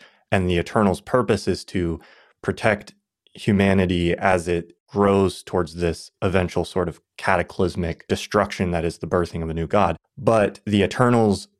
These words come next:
are basically unaware of that process. Like, they believe that they are there for more immediately humanistic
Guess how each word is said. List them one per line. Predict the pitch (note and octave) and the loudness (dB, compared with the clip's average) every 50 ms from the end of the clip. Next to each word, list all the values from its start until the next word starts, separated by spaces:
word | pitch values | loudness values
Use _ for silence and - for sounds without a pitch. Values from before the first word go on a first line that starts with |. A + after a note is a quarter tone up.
| _ - | _ 0
are | G#2 G2+ G2 F#2+ F#2 F#2 F2+ F2+ F2 - - _ G2 | 2 4 4 4 4 4 4 2 2 -2 -4 _ -2
basically | F#2 A2 A2 G2+ - - - G#2 G2 F#2 - | 0 0 0 0 -2 -2 0 0 2 2 2
unaware | G#2+ G#2+ G2+ F2+ E2 D#2+ D#2+ F#2 F#2+ F#2 F2+ F2 F2 | 2 4 4 2 2 2 2 2 4 4 4 4 2
of | E2 D#2 | 2 0
that | F2+ F2 - - - | 0 -2 -2 -4 -2
process. | - G2 - - - - - - - - - - | 0 0 2 0 -2 -6 -8 -10 -10 -10 -8 -8
Like, | - F2+ - - - | -6 -6 -6 -8 -12
they | G#2 F2+ G#2 G2 G2 G2 | -2 2 2 4 4 4
believe | G2 G2 F2 E2+ E2+ E2+ G2 G2+ G2+ G2 G2 F#2+ F#2 F2+ E2+ - - - - - _ _ _ _ | 4 2 2 2 2 2 2 4 4 4 4 4 2 2 -2 -6 -12 -20 -20 -20 _ _ _ _
that | G2+ F#2+ F#2 - | 0 0 0 0
they | - F#2+ F#2 | 2 4 4
are | F2 F2 E2+ | 4 4 2
there | E2 D#2+ F2+ F2 F2 F2 E2+ E2+ E2 E2 E2 E2 - _ _ _ _ _ _ _ _ _ _ _ _ _ | 0 2 2 4 4 4 4 2 2 0 -2 -6 -10 _ _ _ _ _ _ _ _ _ _ _ _ _
for | _ _ - G2+ F2+ F2 E2+ E2 - - _ _ - - | _ _ 0 2 2 2 2 0 -2 -6 _ _ -10 -4
more | G2 G2 G2 G2 G2 F#2+ F#2+ F#2 - | -2 0 2 2 4 4 4 4 4
immediately | G2 F#2 F#2 F#2 G2+ G2+ G#2 G#2 G2+ G2 F#2+ - F#2+ F#2 E2+ E2 | 2 2 4 4 4 4 4 4 4 4 2 2 0 -2 -2 -4
humanistic | - - - G#2 F#2+ F2+ F2 E2+ F2 F2+ - - - G2+ F2+ - - | -6 -2 0 0 2 2 2 0 0 -2 -2 -4 -6 -6 -6 -6 -8